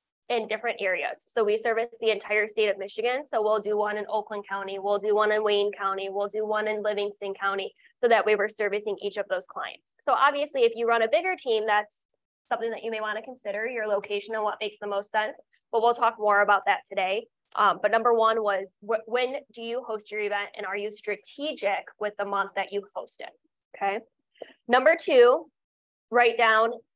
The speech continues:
invite the entire database. Number two, invite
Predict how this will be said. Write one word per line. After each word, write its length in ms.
invite 640
the 180
entire 760
database. 520
Number 280
two, 480
invite 680